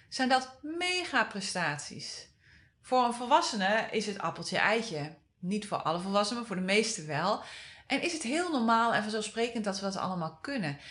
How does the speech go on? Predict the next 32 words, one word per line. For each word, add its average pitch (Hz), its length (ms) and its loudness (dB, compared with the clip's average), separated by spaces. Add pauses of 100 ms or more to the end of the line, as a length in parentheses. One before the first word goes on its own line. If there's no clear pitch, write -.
(180)
Maar 240 120 2
voor 269 240 -4
kinderen 285 460 0
zijn 247 160 0
dat 247 140 -2
mega 277 540 0
mijlpalen. 135 840 -2 (120)
Hè? 226 240 0
Of - 100 -2
zoiets 269 360 -2 (280)
als 240 180 4
het, - 240 -8 (340)
eh, 208 360 2
leren 240 340 4
bespelen 233 340 2
van 226 100 0
een 143 80 -2
instrument 226 580 0
of 208 80 -2
het 208 100 -4
behalen 220 340 2
van 196 80 -2
je 175 80 -2
strikdiploma. 175 880 0
God, 311 360 -6
god, 269 240 -2
ik 208 140 -4
weet 247 160 2
dat 226 140 -2
we 208 80 2
met 202 200 2
Alicia 226 540 2